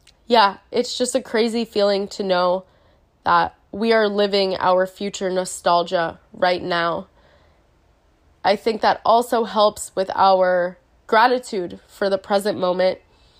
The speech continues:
being grateful that we are creating our future nostalgia. We are creating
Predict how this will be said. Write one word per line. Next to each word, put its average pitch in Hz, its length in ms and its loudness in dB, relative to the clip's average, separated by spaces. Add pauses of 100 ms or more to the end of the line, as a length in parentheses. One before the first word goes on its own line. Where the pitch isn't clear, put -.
(640)
being 240 260 2
grateful 202 440 0
that 185 420 2
we 214 200 -6
are 196 220 2
creating 185 760 -4
our 185 240 2
future 185 380 -8
nostalgia. 175 640 -2
We 175 140 -4
are 175 120 0
creating 175 720 -6